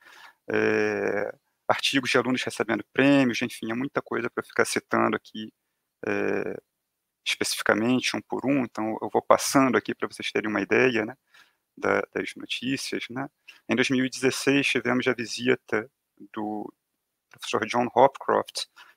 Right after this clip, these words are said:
que é um vencedor do prêmio Turing, que é o comparável, não, a um prêmio Nobel, né, da computação, né? Então foi uma honra pro nosso programa receber aqui o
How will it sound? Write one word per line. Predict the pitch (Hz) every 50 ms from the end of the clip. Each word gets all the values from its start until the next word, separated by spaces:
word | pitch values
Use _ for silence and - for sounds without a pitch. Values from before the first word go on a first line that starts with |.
| _ _ _ _
que | - - 110 107 107 107 107 - -
é | -
um | 104 104 104
vencedor | - 113 110 - 113 - 107 -
do | 104
prêmio | - - 117 110 107 101 - -
Turing, | - 139 147 151 117 107 110 110 _ _ _ _ _ _ _ _ _ _ _ -
que | - 98
é | 101
o | 101 98 101 _ _ _ _ _ _ _ - 98 95 _ _ _ _ _ _ _ _ _ _ _ _ _
comparável, | - 185 185 - 180 135 120 127 147 151 127 120 120 120
não, | 123 120 120 - 113
a |
um | 113 117 120 - _ _ _ _ _ _ _ _
prêmio | - 127 131 127
Nobel, | 113 117 123 135 139 117 104 110 110 110
né, | 113 110
da | 107 -
computação, | - 113 - _ - - - - - 123 127 139 139 123
né? | 107 110 -
Então | - 104 107 107
foi | - - - 107 107 104 107 _ _ _ _ _ _ _ _ _ _ _ _
uma | 107 107 104
honra | 101 104 117 127 120 - 104 101 -
pro | _ - -
nosso | 98 98 - -
programa | - - - 101 - 110 117 123 117 107
receber | 101 107 - - - - 98 - -
aqui | 101 - _ 104
o | 98 101